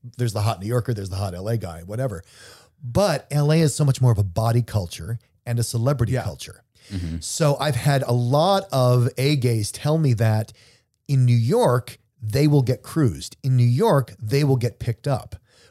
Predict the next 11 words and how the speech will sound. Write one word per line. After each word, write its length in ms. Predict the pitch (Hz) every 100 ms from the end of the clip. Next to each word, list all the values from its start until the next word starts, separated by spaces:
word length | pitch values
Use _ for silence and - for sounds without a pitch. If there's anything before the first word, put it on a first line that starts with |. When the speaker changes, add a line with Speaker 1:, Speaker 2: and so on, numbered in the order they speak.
| -
Speaker 1:
But 200 | 127 143
in 100 | 143
L 220 | 139 139
A, 420 | 190 185 123 117 - _ _ _ _ -
you 80 | 135
know, 220 | 113 110
as, 240 | 123 104 -
as 140 | 120 104
the 100 | 123
movie 220 | 131 123
says, 380 | - 127 117